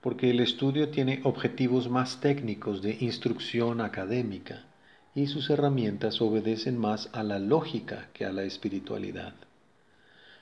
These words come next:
Podemos decir que el estudio es mucho más objetivo, mientras que la meditación se basa en la respuesta subjetiva a la palabra de vida. Una frase del texto sagrado le dice algo a una persona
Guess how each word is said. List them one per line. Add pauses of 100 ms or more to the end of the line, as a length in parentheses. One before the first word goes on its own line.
(140)
Podemos
decir
que
el
estudio
es
mucho
más
objetivo, (580)
mientras
que
la
meditación
se
basa (100)
en
la
respuesta
subjetiva (400)
a
la
palabra
de
vida. (1080)
Una
frase
del
texto
sagrado
le
dice
algo
a
una
persona